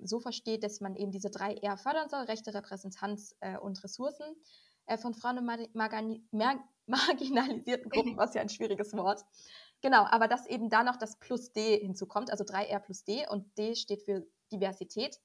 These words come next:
die eben auch in der künftigen Außensicherheits- und Entwicklungspolitik, äh, enthalten sein soll. Also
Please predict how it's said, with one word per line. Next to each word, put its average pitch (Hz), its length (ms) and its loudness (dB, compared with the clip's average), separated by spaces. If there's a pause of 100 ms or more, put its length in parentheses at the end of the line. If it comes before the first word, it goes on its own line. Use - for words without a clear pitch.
(880)
die 196 140 -2
eben 208 120 2
auch 208 180 2
in 220 60 -4
der 202 100 0
künftigen 202 440 -6
Außensicherheits- 208 600 -2
und 208 160 -10
Entwicklungspolitik, 202 920 -10 (440)
äh, 208 100 2
enthalten 220 500 0
sein 214 180 -6
soll. 214 180 -6
Also 202 360 -2